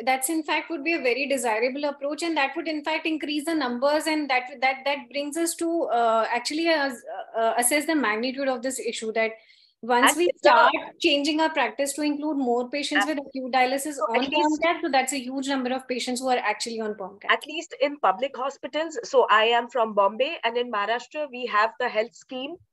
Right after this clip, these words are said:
Speaker 2: which covers perm cath as a, so they get, the patient gets forty thousand rupees for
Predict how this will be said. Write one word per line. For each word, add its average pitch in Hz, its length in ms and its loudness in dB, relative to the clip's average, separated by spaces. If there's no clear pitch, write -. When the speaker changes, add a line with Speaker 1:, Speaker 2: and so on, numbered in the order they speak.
Speaker 2:
which 247 260 0
covers 254 500 4
perm 226 240 4
cath 240 200 0
as 233 80 -6
a, 240 80 -8
so 233 160 -4
they 220 120 2
get, 262 220 -4
the 233 100 -6
patient 262 300 -2
gets 277 200 -6
forty 254 260 -2
thousand 247 360 -2
rupees 233 360 -12
for 226 160 8